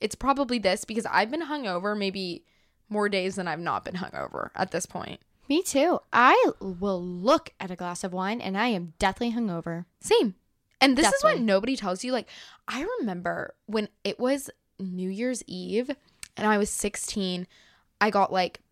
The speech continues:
Speaker 1: plastered.
Speaker 2: Off the cheapest, sugariest
Speaker 1: Like,
Speaker 2: stuff,
Speaker 1: literally,
Speaker 2: I'm sure.
Speaker 1: like, Burnett's.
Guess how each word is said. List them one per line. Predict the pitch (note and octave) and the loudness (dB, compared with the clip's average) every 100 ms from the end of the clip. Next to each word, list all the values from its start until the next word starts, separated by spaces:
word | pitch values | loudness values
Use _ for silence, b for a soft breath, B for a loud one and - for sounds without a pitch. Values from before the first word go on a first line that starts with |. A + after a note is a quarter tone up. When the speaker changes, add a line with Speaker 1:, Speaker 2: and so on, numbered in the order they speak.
| - | -10
Speaker 1:
plastered. | - - F#3+ F3 - - - - - - G3+ _ B B B B B | -8 -6 0 2 2 -2 -6 -6 -6 -8 -12 _ B B B B B
Speaker 2:
Off | A3 G#3+ | 6 6
the | A3 | 4
cheapest, | G3+ - - - B3 - C4 A#3+ - - | 2 0 -2 0 0 6 6 6 -2 -8
sugariest | - - A3 G3+ G#3 G#3 B3 | -6 -4 -2 0 2 6 8
Speaker 1:
Like, | G#3+ F#3+ - | 8 6 -2
Speaker 2:
stuff, | - A3+ | -4 2
Speaker 1:
literally, | A#3 B3+ A#3+ C4+ | 6 6 6 2
Speaker 2:
I'm | C4+ | -2
sure. | A#3 | 2
Speaker 1:
like, | G#3 G3+ - _ _ _ _ _ _ _ _ _ | 2 0 -6 _ _ _ _ _ _ _ _ _
Burnett's. | G#3 G#3 F#3 D3+ - - - | -8 -4 -4 -6 -12 -18 -16